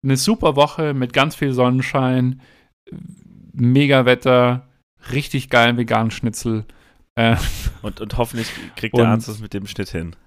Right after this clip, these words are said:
Speaker 1: Ja, und hoffentlich, äh, wird diese Folge auch ausgestrahlt. Falls diese Woche <laughs> ausgestrahlt wird,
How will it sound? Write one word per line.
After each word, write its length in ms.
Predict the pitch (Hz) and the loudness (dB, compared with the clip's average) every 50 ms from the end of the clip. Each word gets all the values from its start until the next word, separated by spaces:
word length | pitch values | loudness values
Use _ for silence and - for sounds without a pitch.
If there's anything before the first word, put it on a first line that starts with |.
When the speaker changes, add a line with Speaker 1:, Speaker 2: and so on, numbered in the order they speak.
| _ _ - - - - - - - - - - _ - - - - 285 _ - | _ _ -20 -20 -20 -20 -20 -20 -20 -20 -20 -20 _ -20 -20 -20 -20 -12 _ -2
Speaker 1:
Ja, 160 | 117 107 101 | 0 0 2
und 100 | 101 104 | 4 4
hoffentlich, 680 | 120 135 135 139 131 123 127 123 123 117 - - - - | 4 4 4 4 4 4 4 4 4 2 -2 -8 -12 -6
äh, 300 | - 120 113 113 113 107 | -2 0 2 2 2 2
wird 160 | 113 117 110 - | 2 2 2 2
diese 240 | 143 160 156 135 | 2 2 2 0
Folge 440 | - - 131 123 120 113 113 113 - | 2 2 4 4 4 4 4 2 2
auch 140 | - 107 - | 0 0 -2
ausgestrahlt. 720 | - - 113 107 - 113 104 - - - 107 104 110 110 - - - - - | -2 -2 -2 -2 -4 -6 -8 -10 -8 -6 -4 -4 -4 -6 -8 -12 -20 -20 -10
Falls 360 | - - 165 170 190 175 - | 0 4 4 6 4 4 2
diese 280 | - 185 170 151 151 131 | 0 2 2 2 4 4
Woche 300 | 139 131 - - - - | 4 4 4 4 4 4
<laughs> 0 | |
ausgestrahlt 680 | 139 - - - - 131 - - - - - - 131 - | 4 4 2 -2 -2 -2 -2 -4 -2 -2 0 0 0 0
wird, 200 | 120 120 - | -2 -2 -2